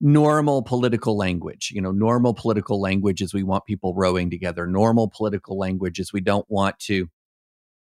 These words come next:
feed the media talking points that undermine the part-,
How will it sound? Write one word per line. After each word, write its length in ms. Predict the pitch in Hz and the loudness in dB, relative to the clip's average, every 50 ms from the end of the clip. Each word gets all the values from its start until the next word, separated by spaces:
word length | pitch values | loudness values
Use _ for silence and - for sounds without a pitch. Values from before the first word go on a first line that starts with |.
| _ _ - | _ _ -20
feed 520 | - - - - 131 135 131 131 123 113 | -20 -6 0 2 4 6 6 4 4 4
the 60 | 123 | 4
media 460 | 117 110 110 110 110 104 113 110 104 101 | 4 4 4 4 4 2 2 2 0 0
talking 560 | - - - 95 95 98 - - 113 104 95 | 0 0 0 0 0 0 0 0 0 0 0
points 480 | - - 104 104 98 98 95 - - | -2 0 0 0 2 0 0 -2 -4
that 140 | - 104 95 - | -4 -4 -2 0
undermine 680 | 107 107 107 101 101 101 104 101 98 98 98 98 98 98 | 2 2 2 2 0 0 -2 0 0 0 0 0 0 0
the 80 | 95 87 | -2 -2
part-, 440 | - - 104 98 95 92 92 92 | -4 -2 0 0 2 0 -2 -4